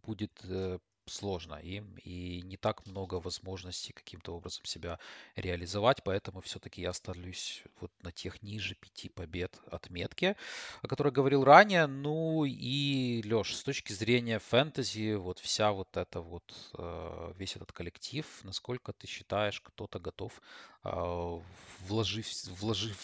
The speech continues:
в него себ-, э, какой-то свой пик, насколько он готов отдать тебе, э, соответственно, фэнтези?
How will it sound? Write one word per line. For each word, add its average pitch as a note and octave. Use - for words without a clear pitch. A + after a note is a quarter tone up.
в -
него G2+
себ-, -
э, F#2
какой-то -
свой F2+
пик, -
насколько G2+
он G2
готов -
отдать F#2
тебе, F#2
э, F2
соответственно, F#2
фэнтези? -